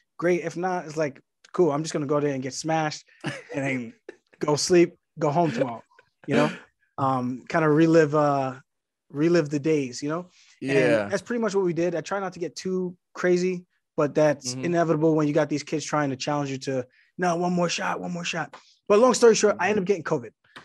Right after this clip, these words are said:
Speaker 2: Yep. Talk
Speaker 1: So
Speaker 2: about it.
Speaker 1: Thursday, I felt like, I was like, "Okay," but I didn't feel like nothing where it's like, "Yo, something's definitely wrong."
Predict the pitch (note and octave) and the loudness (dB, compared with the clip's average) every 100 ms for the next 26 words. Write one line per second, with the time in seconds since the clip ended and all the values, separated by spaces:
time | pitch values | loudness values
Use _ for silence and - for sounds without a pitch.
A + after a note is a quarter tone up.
0 | _ - A#2+ C#3+ D#3 _ _ _ - E3+ | _ -6 2 2 2 _ _ _ 0 4
1 | D#3+ A2+ F3+ G#3+ G3 F#3+ F#3 D3+ _ - | 4 4 6 6 6 4 2 -2 _ -6
2 | E3+ - B3+ A3+ A3 G#3 - _ A3 C4 | -4 2 2 4 2 -2 -6 _ -6 -2
3 | C4+ C4 C4+ C#4 - F3+ G3+ G3 E3 F#3 | -2 -2 -4 -4 -6 0 2 2 0 -2
4 | G#3+ F3 - G3 F3 D#3 C3+ D3 F3 F3 | -2 -4 0 2 2 -2 -4 -6 -4 -4
5 | D#3+ D3+ C#3 C3+ A#2+ D3 A2+ E3 F3 C3+ | -4 -2 -4 -8 -8 -10 -10 -6 -4 -2
6 | D3+ C#3 D3+ C3+ A#2+ C3 C3+ A#2+ | -2 -4 -4 -6 -4 -4 -4 -4